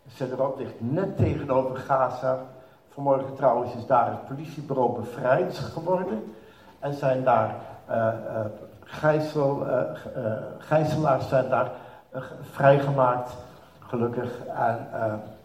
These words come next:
terroristen uitgeschakeld. Eh, vanmorgen zijn er ook achtenveertig, eh, gegijzelden uit het, eh,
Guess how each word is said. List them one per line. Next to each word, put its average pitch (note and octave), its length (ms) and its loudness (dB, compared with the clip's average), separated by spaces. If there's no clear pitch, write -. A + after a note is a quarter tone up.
terroristen A#2+ 520 2
uitgeschakeld. - 960 0
Eh, A#2 200 0
vanmorgen C3+ 360 6
zijn B2+ 160 -2
er B2 140 0
ook C3 180 2
achtenveertig, C#3+ 1000 2
eh, B2+ 320 4
gegijzelden C3+ 960 2
uit B2 300 2
het, - 320 -10
eh, B2 220 2